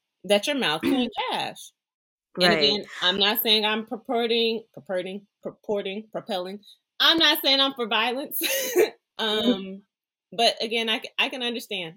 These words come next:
Speaker 1: I can understand why Will Smith went on that
Speaker 2: Yeah.
Speaker 1: stage.
Speaker 2: Right. And, like, I just think about, like, other, like, I think about Mo'Nique and, um,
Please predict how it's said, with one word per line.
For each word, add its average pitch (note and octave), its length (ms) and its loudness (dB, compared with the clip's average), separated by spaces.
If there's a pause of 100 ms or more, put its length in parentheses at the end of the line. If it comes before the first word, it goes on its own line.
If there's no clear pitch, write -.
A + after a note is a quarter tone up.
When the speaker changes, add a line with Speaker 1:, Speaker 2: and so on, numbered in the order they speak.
Speaker 1:
I G3 100 0
can A3 180 -2
understand F3+ 640 -4
why D#3 160 0
Will D3 180 -2
Smith C#3 240 -8
went F3+ 220 6
on D#3+ 60 0
that C#3 80 -2
Speaker 2:
Yeah. C#3 120 -6
Speaker 1:
stage. - 380 -6 (500)
Speaker 2:
Right. D3 540 -6 (120)
And, D4+ 220 2
like, D#4+ 240 2
I D#4 100 4
just F#4 200 2
think F4 180 2
about, G#3 320 0
like, F3 320 -2 (140)
other, F3 720 0
like, F#3+ 320 0
I G#3+ 80 4
think B3+ 180 2
about G#3 340 2
Mo'Nique F#3 580 0 (520)
and, F3 880 4 (140)
um, D#3+ 720 0